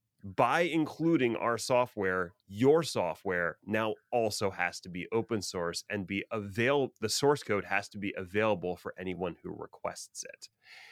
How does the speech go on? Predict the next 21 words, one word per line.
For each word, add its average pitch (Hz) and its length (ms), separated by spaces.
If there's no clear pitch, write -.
That's 113 300
a - 20
pretty 240 280
big 156 200
deal 135 360
if 113 140
you're 135 120
trying 135 260
to 113 100
develop 110 400
something 107 440
that 95 160
is 92 160
either 98 240
proprietary 104 880
and 90 100
closed 104 320
source 147 320
or 113 180
is 90 120
like 92 200